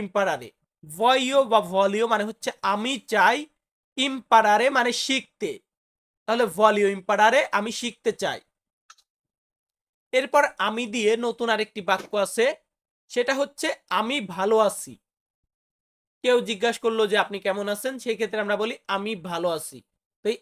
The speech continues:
আমি ভালো আছি এটাকে ইতালিয়ান ভাষাতে বলা হয় sto bene, sto bene। sto মানে কি? sto মানে আমি, bene মানে ভালো।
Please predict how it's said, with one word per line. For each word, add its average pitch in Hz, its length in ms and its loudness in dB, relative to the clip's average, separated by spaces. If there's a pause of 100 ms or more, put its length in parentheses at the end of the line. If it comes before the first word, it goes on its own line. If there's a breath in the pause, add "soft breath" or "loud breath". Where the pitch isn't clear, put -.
আমি 233 360 0
ভালো 233 320 -2
আছি 240 260 -4
এটাকে 233 420 -4
ইতালিয়ান 226 540 -2
ভাষাতে 202 380 -10
বলা 165 200 -2
হয় 214 320 0 (520)
sto - 380 0
bene, 196 340 4 (920)
sto 262 280 2
bene। 202 360 6 (840)
sto 262 240 -6
মানে 240 220 2
কি? 262 220 -6
sto - 180 -6
মানে 233 200 2 (100)
আমি, 208 340 2 (540)
bene 254 280 4
মানে 247 240 2
ভালো। 180 500 -2